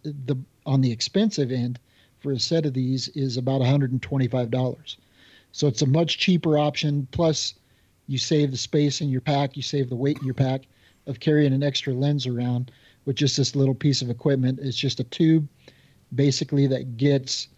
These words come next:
the, uh, the lens or the glass element further away from the sensor, so it decreases the minimum focal distance.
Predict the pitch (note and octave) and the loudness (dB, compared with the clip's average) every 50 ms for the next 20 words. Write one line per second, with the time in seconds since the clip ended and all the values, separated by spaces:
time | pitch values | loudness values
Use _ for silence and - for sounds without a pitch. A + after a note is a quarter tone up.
0 | _ _ _ _ _ - A#2+ C#3 C#3 B2+ B2+ B2+ C3+ C3 C3 B2+ B2+ B2+ B2 A#2 | _ _ _ _ _ -10 -4 -2 0 0 0 0 0 0 0 0 2 0 0 -2
1 | A#2 A#2 A#2+ _ _ _ _ _ _ _ _ _ _ _ _ _ _ - D#3+ A#2+ | -4 -8 -12 _ _ _ _ _ _ _ _ _ _ _ _ _ _ -2 -2 2
2 | - C#3+ B2 B2+ C3+ D#3 E3+ F3 E3 D#3 D3+ B2+ C#3 C3+ B2+ B2 C3+ A#2+ A#2 C#3+ | 2 0 2 2 2 2 4 4 4 2 2 2 2 0 0 0 -2 -2 0 0
3 | C#3+ D3 D3+ D3+ C3+ - - D#3 D3+ C3 C3 C3 C3 C3 C3 C3 C3+ C#3 - - | 2 2 2 2 0 -2 -4 -6 -4 -2 -2 0 0 0 0 0 0 -2 -6 -14
4 | - - D#3+ D3 C#3 C#3+ C3+ B2+ B2+ C3 C3+ C3+ C3 - C3 B2+ A#2+ - - D#3+ | -6 0 0 2 2 2 0 0 0 2 2 0 0 -2 -4 -4 -4 -2 0 0
5 | D3+ C#3 - D#3 D3+ C#3+ C#3 _ _ _ _ _ _ _ _ - - - D#3 C#3 | 0 0 0 0 0 -2 -2 _ _ _ _ _ _ _ _ -8 -2 0 2 4
6 | C#3 C3+ C3+ B2+ C3 B2 A2+ B2+ C#3+ C#3+ C3+ - - C#3+ C#3 B2 - - C3 A#2+ | 4 4 2 0 -2 -4 0 0 0 0 0 -4 -2 -2 -2 0 -2 -2 -4 -4
7 | A#2 B2+ B2+ B2 C3+ C3+ C3+ B2+ B2+ B2 A#2 - C#3 B2+ A#2 - B2+ A#2 C3 C3 | -4 -4 0 2 4 4 4 4 4 2 0 0 -2 -2 0 -2 -2 0 0 -2
8 | A#2 - B2+ B2+ B2 - - | -2 -2 -4 -4 -4 -6 -8